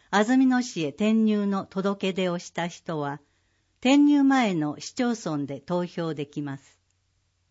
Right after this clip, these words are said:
投票前に県外へ転出した人は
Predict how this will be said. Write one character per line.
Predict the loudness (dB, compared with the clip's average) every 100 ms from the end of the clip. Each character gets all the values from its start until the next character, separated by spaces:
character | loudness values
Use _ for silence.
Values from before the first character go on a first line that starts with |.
| _ _ _ _ _ _ _
投 | -2 0
票 | 2 2 2
前 | 2 2 0
に | 0 -2
県 | -2 0 0
外 | -2 -2 -4
へ |
転 | -6 -4 -4 -4
出 | -8 -10 -10
し | -10 -8
た | -8
人 | -8 -12 -8 -6
は | -6